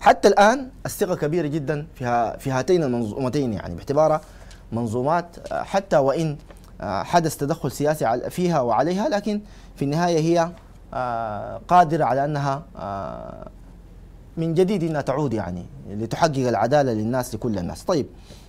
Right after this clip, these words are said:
في رسائل، آه، في هذا اللقاء وفي هذا الحشد اللي دشن،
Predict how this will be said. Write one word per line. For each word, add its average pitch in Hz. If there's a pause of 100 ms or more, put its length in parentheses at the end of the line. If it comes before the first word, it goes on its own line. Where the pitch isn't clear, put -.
(360)
في 269
رسائل، 226 (120)
آه، -
في 151
هذا 160
اللقاء 127 (580)
وفي 110
هذا 139
الحشد 165 (560)
اللي 101
دشن، 156